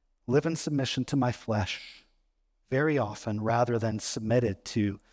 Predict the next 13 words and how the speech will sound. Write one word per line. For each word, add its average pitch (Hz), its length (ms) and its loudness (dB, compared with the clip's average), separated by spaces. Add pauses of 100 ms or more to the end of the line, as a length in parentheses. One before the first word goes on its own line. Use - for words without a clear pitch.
(200)
King 117 300 2
Jesus. 110 680 -4 (880)
And 143 120 0
I - 20 4
think 165 220 0
it's - 160 0
probably 156 520 2
true 123 640 0
for - 160 -2
you 135 260 2
as 135 140 -4
well. 139 400 0 (1600)
See, - 280 0